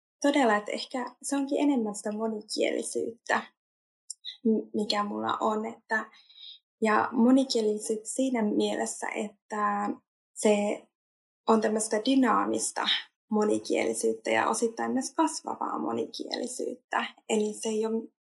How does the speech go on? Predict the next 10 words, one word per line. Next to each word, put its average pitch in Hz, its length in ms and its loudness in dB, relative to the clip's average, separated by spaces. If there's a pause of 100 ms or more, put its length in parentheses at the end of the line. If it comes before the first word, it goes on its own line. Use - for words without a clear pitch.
(160)
mitään 214 340 4
tämmöistä 214 500 -2 (480)
valmista, 220 580 4
staattista, 214 880 0 (880)
vaan 202 320 2
nimenomaan, 208 720 0
että 208 260 -4
on 208 120 -2
niitä 214 220 -2
eri 233 340 2